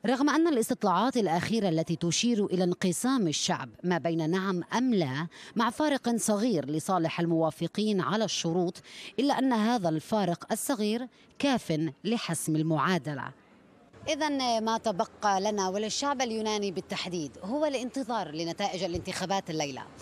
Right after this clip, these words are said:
هل اليونان ستبقى خاضعة لشروط مجموعة اليورو أم أنها ستخوض حربا سياسية واقتصادية للحصول على شروط أفضل لشعبها؟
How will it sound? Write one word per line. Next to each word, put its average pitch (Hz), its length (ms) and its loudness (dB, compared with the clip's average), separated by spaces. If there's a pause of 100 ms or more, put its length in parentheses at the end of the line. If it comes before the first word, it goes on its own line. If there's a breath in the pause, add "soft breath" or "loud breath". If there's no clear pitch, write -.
(240 loud breath)
هل 339 180 2
اليونان 311 340 2
ستبقى 262 460 -2
خاضعة 233 540 0
لشروط 226 400 -2
مجموعة 202 440 -2
اليورو 226 400 0
أم 277 280 -2
أنها 247 300 -2
ستخوض 196 560 -6
حربا 165 560 -2
سياسية 175 640 -2
واقتصادية 190 1080 -4 (360 loud breath)
للحصول 196 580 -4
على 226 300 0
شروط 185 360 -4
أفضل 165 600 -2 (300 loud breath)
لشعبها؟ 135 640 -2